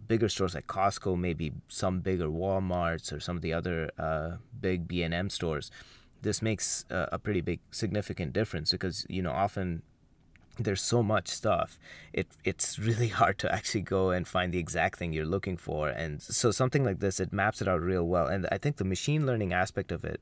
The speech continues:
actually falls in place right there, where they, they look at that and they look at the, they take the information of people going and picking up certain stuff and finding out where things are and where people go for things, and then they map it back. And I think in addition to that,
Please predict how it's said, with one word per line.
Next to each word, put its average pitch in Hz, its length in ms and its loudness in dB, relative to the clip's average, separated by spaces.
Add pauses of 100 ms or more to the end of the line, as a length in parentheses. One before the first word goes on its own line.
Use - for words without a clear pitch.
(100)
actually 85 300 -2
falls 85 320 0
in 85 100 -4
place 85 300 0
right 90 220 0
there, 85 260 2 (320)
where 95 200 6
they, 92 540 4
they 95 160 0
look 107 240 4
at 95 120 -4
that 85 260 4
and 87 120 -2
they 90 60 0
look 92 180 0
at 104 100 0
the, 85 120 2
they 80 140 0
take 104 180 -2
the - 80 -2
information 90 480 -2
of 82 120 -6
people 92 260 -2
going 90 340 0
and 80 100 -4
picking 90 260 -2
up 82 100 -4
certain 87 240 -2
stuff 85 320 -2
and 82 160 -2
finding 92 260 0
out 85 240 -2
where 87 300 0
things 87 320 -4
are 85 160 2
and 76 100 -4
where 85 140 -2
people 82 240 -4
go 85 180 -2
for 85 300 -4
things, 85 520 -4 (400)
and 87 140 -2
then 90 160 0
they 85 180 2
map 85 280 -2
it 78 100 -10
back. 85 300 0
And 92 80 -2
I - 40 -2
think 113 220 -2 (220)
in 104 100 -2
addition 104 460 0
to 85 80 -2
that, 69 260 -4